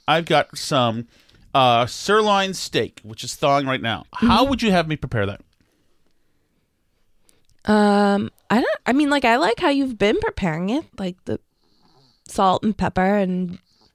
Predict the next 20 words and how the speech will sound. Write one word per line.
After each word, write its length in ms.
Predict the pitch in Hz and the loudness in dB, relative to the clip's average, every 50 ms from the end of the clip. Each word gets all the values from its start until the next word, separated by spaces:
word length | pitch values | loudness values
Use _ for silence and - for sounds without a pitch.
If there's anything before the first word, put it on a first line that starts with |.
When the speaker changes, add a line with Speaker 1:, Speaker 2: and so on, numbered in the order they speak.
| - - | -2 2
Speaker 2:
olive 300 | 190 190 175 170 170 185 | 2 4 4 2 2 0
oil 400 | 180 180 175 180 185 190 214 233 | 0 0 2 2 0 0 0 -2
and 300 | 208 180 - 202 190 190 - _ - | -4 -4 -6 -8 -10 -12 -12 _ 0
Speaker 1:
I've 120 | 151 156 | 0 2
been 120 | 160 170 | 2 0
using 280 | 180 190 196 170 180 175 | 2 0 0 0 0 0
my 140 | 165 165 156 | 0 0 0
brother, 480 | 139 - 156 160 156 151 156 151 147 | -2 0 0 2 2 2 2 0 0
the, 100 | - 143 | -2 -2
my 120 | 139 143 143 | -2 0 0
brother 240 | 139 143 143 139 139 | 0 0 0 0 -2
gave 160 | 135 135 131 | -4 -2 -2
me 80 | 127 127 | -2 -4
some, 320 | - - 139 120 113 110 | -4 -4 -4 -2 -2 0
uh, 300 | 110 107 104 101 101 95 - _ _ _ _ _ _ _ _ _ _ _ | 0 0 0 0 -2 -4 -6 _ _ _ _ _ _ _ _ _ _ _
Greek, 400 | - - 139 135 131 120 - - - - - _ - - | -6 -4 -2 -2 -2 -2 -4 -12 -18 -20 -20 _ -4 0
um, 460 | 117 110 107 101 101 98 98 98 95 - _ _ _ _ _ - - - _ _ _ _ _ _ _ _ _ _ | 0 2 2 2 0 -2 -6 -10 -12 -14 _ _ _ _ _ -20 -20 -20 _ _ _ _ _ _ _ _ _ _
some 260 | - - 151 135 131 | -4 -2 -2 -2 -2
Greek 360 | 127 - 135 139 131 131 - | -2 -2 -2 -2 -2 -4 -8
stuff, 420 | - - - 113 98 - - - | -8 -2 0 0 0 -2 -4 -12